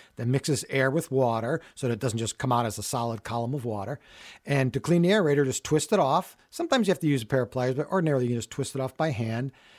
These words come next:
then then you can turn it upside down, turn the aerator upside down, and flush it out with water. Now, be careful any parts don't fall out and go down into the sink drain, but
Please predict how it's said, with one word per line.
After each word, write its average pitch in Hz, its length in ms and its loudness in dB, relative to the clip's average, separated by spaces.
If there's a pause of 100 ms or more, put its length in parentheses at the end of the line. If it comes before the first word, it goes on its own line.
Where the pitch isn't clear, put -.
(120)
then 123 300 0 (380)
then 131 360 0
you 131 160 -4
can 120 220 0
turn - 280 0
it 147 100 2
upside 180 380 0
down, 135 260 0
turn 147 200 0
the 147 60 2
aerator 143 340 2
upside 151 240 -2
down, 123 240 -2 (160)
and 120 100 -6
flush 151 340 0
it 147 60 2
out 139 140 4
with 123 120 -8
water. 113 360 -4 (260)
Now, 131 60 -4
be 127 100 0
careful 156 420 2
any 151 180 2
parts - 460 -4
don't 120 200 -2
fall 120 280 2
out 117 120 0
and 110 100 -10
go 117 60 -4
down 110 240 -4
into 107 160 -6
the 95 80 -12
sink 208 240 0
drain, 110 240 -6
but 104 180 -8